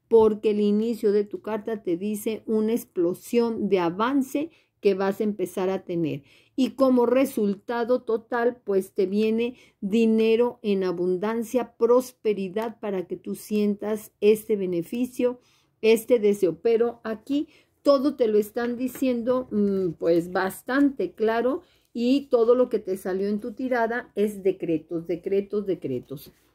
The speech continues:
¿Qué nos dicen este triduo de cartas que vienen aquí contigo?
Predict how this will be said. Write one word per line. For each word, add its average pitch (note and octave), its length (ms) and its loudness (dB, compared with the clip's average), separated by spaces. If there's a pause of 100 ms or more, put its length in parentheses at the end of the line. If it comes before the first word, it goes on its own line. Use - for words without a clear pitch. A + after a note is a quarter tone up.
(840)
¿Qué A3+ 180 6
nos G#3+ 320 2
dicen A#3+ 600 0
este A3 420 0
triduo A3+ 600 -2
de G3+ 240 0
cartas A#3+ 720 -6
que G3 160 2
vienen G3+ 460 2
aquí G3 320 -6
contigo? A3+ 800 0